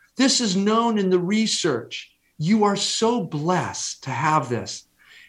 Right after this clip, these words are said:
And if you, I would love to hear more right now. If you feel comfortable, I also have someone on staff who knows all about this. We want to help you, uh, make sense of this.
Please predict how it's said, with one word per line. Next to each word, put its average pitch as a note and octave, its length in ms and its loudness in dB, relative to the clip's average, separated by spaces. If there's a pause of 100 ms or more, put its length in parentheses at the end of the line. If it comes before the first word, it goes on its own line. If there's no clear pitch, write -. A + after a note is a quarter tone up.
(600)
And E3 120 6
if D#3+ 160 4
you, G3+ 260 2
I E3+ 120 4
would D#3+ 180 4
love F3+ 320 2
to A3+ 80 -2
hear G3 220 0
more E3 340 2
right B2 280 0
now. F#3+ 440 0
If - 200 -4
you C#3 100 0
feel C#3 260 -2
comfortable, A3+ 680 -2 (320)
I D3+ 220 0
also E3 400 2
have C#3 540 0
someone D3+ 400 0
on C3 160 -4
staff A3+ 640 0
who B2+ 180 -2
knows C3+ 320 0
all C#3 240 -2
about E3+ 320 0
this. A3+ 200 -2 (440)
We F#3 240 2
want F3 320 2
to E3 40 0
help D3 440 -2
you, C3+ 680 2 (380)
uh, B2 140 0
make D3 340 0
sense F3 320 -2
of C#3+ 60 -6
this. B2 200 -6